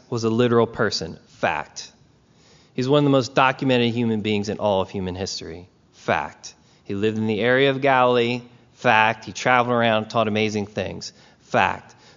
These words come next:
There's one thing people want to debate. Was he who he said he really was? The Son of God? And did he get out of that grave? It's still empty.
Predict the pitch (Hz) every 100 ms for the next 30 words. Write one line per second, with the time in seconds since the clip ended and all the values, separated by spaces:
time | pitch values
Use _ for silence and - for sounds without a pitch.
0 | - 101 90 131 175 185 175 165 143 131
1 | 147 120 117 113 104 104 95 90 90 -
2 | - _ _ _ _ _ - 107 147 170
3 | 160 - 156 156 143 143 143 123 - 131
4 | 131 120 113 113 120 131 120 127 151 156
5 | - _ _ _ _ 95 - 120 117 107
6 | 110 123 160 156 - _ _ _ _ _
7 | _ _ 104 101 110 101 117 120 110 110
8 | 101 98 95 87 76 85 85 - _ _
9 | _ _ _ _ - - - - - 101
10 | - 120 135 156 127 92 92